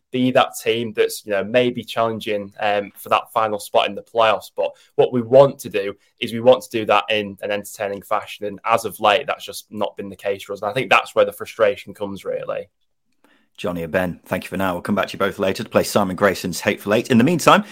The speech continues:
Speaker 2: Justin and I are going to start heading around the grounds, and we'll begin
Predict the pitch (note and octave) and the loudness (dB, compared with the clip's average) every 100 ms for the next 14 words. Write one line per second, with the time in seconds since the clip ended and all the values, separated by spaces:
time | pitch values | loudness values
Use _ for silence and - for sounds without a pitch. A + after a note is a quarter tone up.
0 | - - - C#3 A#2+ G#2+ B2+ C#3 - A2 | -14 -18 -4 -2 2 4 4 2 0 -2
1 | G#2+ - - B2+ B2+ - C3+ D3 - A2 | -2 -4 0 0 0 0 0 2 0 2
2 | C#3+ C#3+ A#2 G#2+ D3+ D3+ G2 F2 F#2 F2+ | 2 2 0 2 0 0 -4 -6 -10 -12
3 | - E2+ G#2+ F#2 | -14 -4 -4 -4